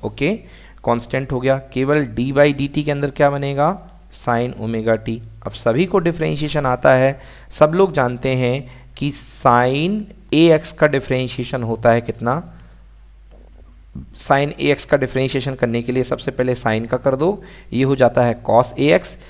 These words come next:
और x के साथ जो चिपका होता है वो सामने आ जाता है। तो फिलहाल t के साथ में कौन चिपका है? ओमेगा। तो यहाँ पर कितना आ जाएगा? यहाँ पर आ जाएगा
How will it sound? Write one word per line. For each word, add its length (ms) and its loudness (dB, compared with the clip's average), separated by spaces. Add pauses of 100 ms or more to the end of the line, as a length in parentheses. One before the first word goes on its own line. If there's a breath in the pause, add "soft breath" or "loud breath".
(160 loud breath)
और 220 2
x 180 0
के 140 -2
साथ 160 0
जो 140 -6
चिपका 300 -2
होता 240 0
है 60 2
वो 80 -4
सामने 400 -2
आ 60 -2
जाता 240 -4
है। 180 -4 (340 loud breath)
तो 60 -4
फिलहाल 380 2
t 180 -4
के 120 -4
साथ 240 -4
में 100 -8
कौन 180 -2
चिपका 300 -2
है? 240 -2
ओमेगा। 380 0 (400 loud breath)
तो 80 -8
यहाँ 220 -2
पर 140 -2
कितना 280 -6
आ 40 0
जाएगा? 360 2 (480 loud breath)
यहाँ 180 -2
पर 160 2
आ 60 4
जाएगा 360 2